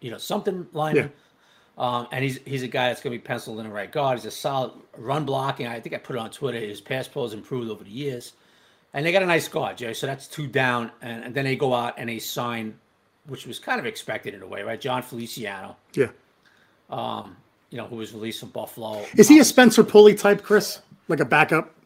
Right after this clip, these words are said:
Speaker 1: Um, well, he's gonna be slated in to play center, all right?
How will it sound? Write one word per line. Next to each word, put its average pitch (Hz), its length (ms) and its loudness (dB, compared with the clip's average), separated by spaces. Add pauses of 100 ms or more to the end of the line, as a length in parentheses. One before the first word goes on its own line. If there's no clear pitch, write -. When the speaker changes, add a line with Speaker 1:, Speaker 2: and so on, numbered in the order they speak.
(300)
Speaker 1:
Um, 135 400 -2
well, 208 180 6
he's 165 160 0
gonna 202 180 2
be 175 260 -2
slated 185 420 -2
in 165 240 -4 (360)
to 143 80 -6
play 160 200 -6
center, 139 400 -6 (240)
all 120 120 -6
right? 147 240 -4